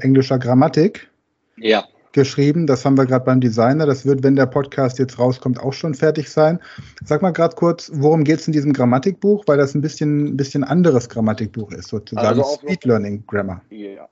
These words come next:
Speaker 2: Ja, also es geht auch noch ganz kurz drauf ein, auf das Business Englisch. Man sieht einfach im Kontakt mit den Kunden, wo sind die,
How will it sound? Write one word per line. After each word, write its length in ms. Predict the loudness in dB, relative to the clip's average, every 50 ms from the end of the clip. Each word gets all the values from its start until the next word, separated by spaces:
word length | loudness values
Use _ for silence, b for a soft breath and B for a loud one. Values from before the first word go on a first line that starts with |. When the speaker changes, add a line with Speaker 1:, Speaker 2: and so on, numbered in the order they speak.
| _ _
Speaker 2:
Ja, 180 | -12 -8 -8 -8
also 180 | -6 -6 -8
es 180 | -8 -10 -10 _
geht 140 | -10 -8 -6
auch 160 | -6 -8 -8
noch 160 | -8 -12 -8
ganz 260 | -6 -8 -8 -8 -10
kurz 300 | _ -8 -8 -8 -8 -10
drauf 240 | _ -8 -8 -6 -6
ein, 180 | -6 -10 -10 -10
auf 100 | -12 -14 _ -20 -20 _ _ _ _ _ _
das 120 | -20 -20 -10
Business 340 | -8 -8 -8 -6 -8 -10 -8
Englisch. 260 | -8 -10 -8 -8 -8
Man 140 | -8 -8 -6
sieht 200 | -8 -8 -6 -4
einfach 300 | -4 -4 -4 -4 -6 -6
im 120 | -6 -8
Kontakt 420 | -8 -10 -10 -8 -8 -10 -10 _ -12
mit 100 | -12 -12
den 120 | -12 -10
Kunden, 560 | -4 -4 -4 -4 -4 -10 -12 -12 -12 -12 -14 -8
wo 300 | -4 -2 0 0 0 -2
sind 360 | -4 -6 -8 -10 -10 -10 -10 _ _ _ _
die, 280 | -14 -12 -12 -12 -12 -14